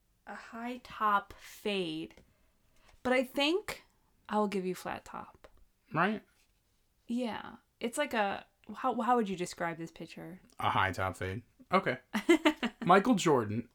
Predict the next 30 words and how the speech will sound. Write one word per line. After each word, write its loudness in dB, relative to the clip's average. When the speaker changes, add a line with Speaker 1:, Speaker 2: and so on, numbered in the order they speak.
Speaker 2:
announced 0
his -4
return 0
to -6
the -2
N -2
B 0
A -4
in -6
nineteen -4
ninety-five -6
by -4
faxing -2
a -4
simple -6
two-word -6
statement. -8
What -4
did -4
it -6
say? -10
Speaker 1:
His -6
re-entry? -4
Speaker 2:
Yeah. 0
Speaker 1:
"I'm 2
back." -2
Speaker 2:
"I'm 0
back" 2
is -8
correct. -4